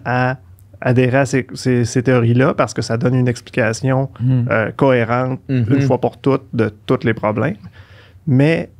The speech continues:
Speaker 1: cette explication-là, elle fait tellement aussi peur que ça renforce l'anxiété. Donc, euh,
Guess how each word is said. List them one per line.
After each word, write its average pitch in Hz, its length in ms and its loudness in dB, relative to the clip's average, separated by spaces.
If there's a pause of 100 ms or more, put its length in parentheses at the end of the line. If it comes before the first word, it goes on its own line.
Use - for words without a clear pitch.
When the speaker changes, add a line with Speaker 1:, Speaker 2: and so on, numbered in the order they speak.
(220)
Speaker 1:
cette 123 320 -2
explication-là, 131 760 2
elle 113 80 2
fait 127 240 -2
tellement 151 400 2 (220)
aussi - 300 0
peur 156 460 -2 (420)
que 135 100 0
ça 127 200 2
renforce 151 560 0
l'anxiété. 147 680 -2
Donc, 139 280 0
euh, 123 280 4